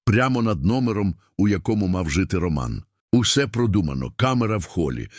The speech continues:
доступ до системи бронювання, навіть резервна копія його маршрутів. Вона сиділа біля вікна, спостерігаючи, як унизу зупиняються машини. Телефон спалахнув,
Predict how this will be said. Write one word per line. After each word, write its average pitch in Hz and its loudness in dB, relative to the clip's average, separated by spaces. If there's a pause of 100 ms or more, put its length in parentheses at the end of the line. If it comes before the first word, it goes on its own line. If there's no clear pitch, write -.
(180)
доступ 117 0
до 107 -2
системи 123 0
бронювання, 98 0 (240)
навіть 123 0
резервна 123 0
копія 120 0
його 107 0
маршрутів. 92 -2 (440)
Вона 117 0
сиділа 113 0
біля 104 0
вікна, 110 -2 (220)
спостерігаючи, 117 -2
як 104 0
унизу 113 2 (200)
зупиняються 104 0
машини. 92 -4 (760)
Телефон 127 0
спалахнув, 110 0